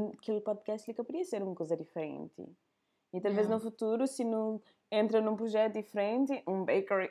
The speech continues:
Speaker 1: <coughs> mas, ah, <laughs>
Speaker 2: Que café <coughs> que tinha que fazer, but whatever. Just
Speaker 1: Atenção.
Speaker 2: faz todo tipo de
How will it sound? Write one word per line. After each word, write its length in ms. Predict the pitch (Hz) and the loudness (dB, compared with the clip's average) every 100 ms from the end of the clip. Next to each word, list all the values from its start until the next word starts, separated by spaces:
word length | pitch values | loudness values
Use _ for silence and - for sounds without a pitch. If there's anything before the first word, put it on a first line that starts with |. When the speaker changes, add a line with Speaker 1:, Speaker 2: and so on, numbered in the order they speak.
| - | 2
Speaker 1:
<coughs> 640 | 269 - 208 - 220 - - - - | 2 2 -2 0 -2 -2 -10 -20 -8
mas, 360 | 208 208 214 202 | 0 4 4 2
ah, 380 | 202 196 196 185 | 0 0 -2 4
<laughs> 680 | 277 302 262 269 262 262 262 - - - - _ _ - | 6 8 6 6 6 2 -2 -10 -16 -14 -14 _ _ -4
Speaker 2:
Que 200 | - 214 | 2 4
café 480 | 208 208 - 214 208 - | 4 -2 -2 -2 -2 4
<coughs> 560 | - - - - - - _ _ | 4 4 -2 -4 -4 -8 _ _
que 140 | - 226 | -4 2
tinha 280 | 240 240 233 | 8 8 8
que 160 | 233 233 | 4 0
fazer, 380 | 233 220 220 220 220 220 | 2 4 6 4 2 -2
but 160 | 214 | 0
whatever. 480 | 208 214 214 208 214 214 233 | 4 4 4 2 0 4 6
Just 140 | 294 | 6
Speaker 1:
Atenção. 340 | 311 240 330 - | 6 10 10 10
Speaker 2:
faz 140 | 349 | 8
todo 160 | - 508 | 8 8
tipo 260 | - 359 | 10 12
de 200 | 330 320 | 12 10